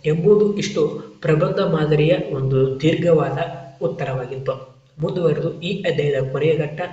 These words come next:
ಒಂದು ವಾಕ್ಯದ ವಸ್ತುನಿಷ್ಠ ಪ್ರಶ್ನೋತ್ತರಗಳನ್ನ ಡಿಸ್ಕಷನ್ ಮಾಡೋದಾದ್ರೆ, ಪ್ರಶ್ನೆ ನಂಬರ್ ಒಂದು, ಹುಲಿ ಸವಾರಿ ಲೇಖನದ ಕರ್ತೆ ಯಾರು? ಉತ್ತರ,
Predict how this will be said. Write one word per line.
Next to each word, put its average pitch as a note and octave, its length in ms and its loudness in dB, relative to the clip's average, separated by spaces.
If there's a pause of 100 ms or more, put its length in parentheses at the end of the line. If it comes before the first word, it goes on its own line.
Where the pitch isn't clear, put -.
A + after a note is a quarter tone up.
(200)
ಒಂದು D3+ 340 2
ವಾಕ್ಯದ - 320 -2 (440)
ವಸ್ತುನಿಷ್ಠ D#3 460 2
ಪ್ರಶ್ನೋತ್ತರಗಳನ್ನ C#3 840 -4 (260)
ಡಿಸ್ಕಷನ್ C#3+ 460 -6
ಮಾಡೋದಾದ್ರೆ, D#3+ 380 -2
ಪ್ರಶ್ನೆ - 380 -8
ನಂಬರ್ G3 260 -2
ಒಂದು, C#3+ 380 0
ಹುಲಿ - 360 4
ಸವಾರಿ F#3+ 500 2
ಲೇಖನದ E3 580 0 (200)
ಕರ್ತೆ D#3 360 2
ಯಾರು? C#3 540 -2
ಉತ್ತರ, D3+ 240 0